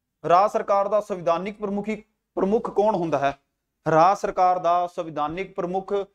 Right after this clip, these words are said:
ਜਾਂ ਮੁਖੀ ਕੌਣ ਹੁੰਦਾ ਹੈ? ਸੰਵਿਧਾਨਿਕ ਪ੍ਰਮੁੱਖ, ਜੇ ਸੰਵਿਧਾਨ ਦੇ ਤੌਰ ਤੇ ਉਹਨੂੰ ਮਾਨਤਾ ਦਿੱਤੀ ਗਈ ਹੈ, ਮੁੱਖ ਮੰਤਰੀ, ਰਾਜਪਾਲ,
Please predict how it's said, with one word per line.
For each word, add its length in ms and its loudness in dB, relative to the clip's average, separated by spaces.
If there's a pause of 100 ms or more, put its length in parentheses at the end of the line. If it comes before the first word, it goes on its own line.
(640)
ਜਾਂ 140 4
ਮੁਖੀ 320 -4
ਕੌਣ 220 -2
ਹੁੰਦਾ 300 0
ਹੈ? 60 -8 (540)
ਸੰਵਿਧਾਨਿਕ 480 -2
ਪ੍ਰਮੁੱਖ, 340 -2 (460)
ਜੇ 120 4
ਸੰਵਿਧਾਨ 380 2
ਦੇ 60 -4
ਤੌਰ 180 0
ਤੇ 80 -2
ਉਹਨੂੰ 140 -4
ਮਾਨਤਾ 300 0
ਦਿੱਤੀ 240 -8
ਗਈ 180 -2
ਹੈ, 100 -2 (680)
ਮੁੱਖ 240 -4
ਮੰਤਰੀ, 520 0 (680)
ਰਾਜਪਾਲ, 840 2